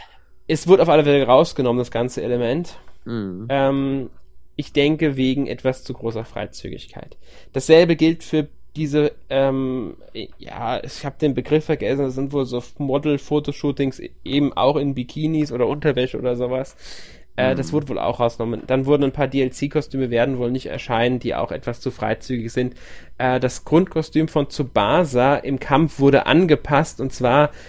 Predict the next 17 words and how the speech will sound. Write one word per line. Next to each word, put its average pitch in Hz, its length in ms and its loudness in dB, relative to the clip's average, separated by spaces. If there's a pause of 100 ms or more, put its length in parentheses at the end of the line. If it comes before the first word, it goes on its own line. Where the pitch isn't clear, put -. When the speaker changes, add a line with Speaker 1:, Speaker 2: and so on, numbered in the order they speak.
(140)
Speaker 1:
ihr 151 300 6
Ausschnitt 143 440 4
wurde 123 200 2
etwas 110 420 -2
erhöht, 135 420 4
indem 123 280 0
da 120 120 4
so 113 140 2
weißer 110 300 0
Stoff 135 260 2
eingefügt 110 520 -6
wurde. 123 200 2
Der 113 160 0
ist 107 100 -6
eigentlich 113 260 -4
etwas 110 220 -6
tiefer, 131 440 0